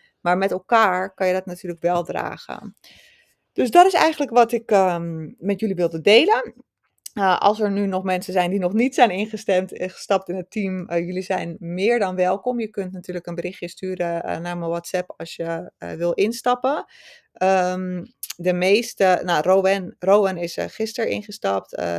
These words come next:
Dorette is gisteren ingestapt, of eergisteren geloof ik al. Ehm, veel van de meiden die hier aanwezig zijn, zitten er volgens mij al in. Nou, Roxanne, die heeft al aangegeven dat ze op dit moment, eh, in een ander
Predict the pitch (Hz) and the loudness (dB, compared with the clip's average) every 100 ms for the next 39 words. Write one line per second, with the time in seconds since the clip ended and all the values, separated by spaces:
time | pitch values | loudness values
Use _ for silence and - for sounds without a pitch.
0 | 170 180 196 226 208 - - 196 - 185 | -2 0 0 0 -4 -4 -10 -8 -6 -8
1 | 180 - - 185 - - 180 - 175 180 | -10 -12 -8 -8 -8 -12 -12 -12 -18 -10
2 | 175 175 170 - 165 170 185 _ - - | -8 -8 -8 -4 -2 -2 -4 _ -20 -20
3 | _ - 180 175 175 175 175 175 _ _ | _ -8 -4 -2 -2 -4 -6 -10 _ _
4 | _ _ - 220 220 208 190 175 170 175 | _ _ 2 2 4 -2 -2 -2 -2 -4
5 | 170 185 175 170 170 190 170 165 175 180 | -2 0 0 0 -2 -4 -10 -8 -10 -10
6 | 170 165 160 - 165 - 156 156 226 285 | -6 -6 -6 -8 -8 -4 -4 0 0 -2
7 | 415 392 _ _ _ - 185 151 156 - | -6 -14 _ _ _ -10 -6 -4 -4 -2
8 | 196 196 180 170 175 170 - 170 - 208 | 0 0 -2 -4 -2 -2 -2 -4 -2 -4
9 | 233 226 208 220 185 185 185 180 180 185 | -4 -4 -2 -2 -4 -6 -8 -6 -8 -6
10 | 185 170 170 - - 170 - 170 - 170 | -8 -6 -8 -12 -10 -8 -6 -8 -8 -10
11 | 170 170 | -4 -4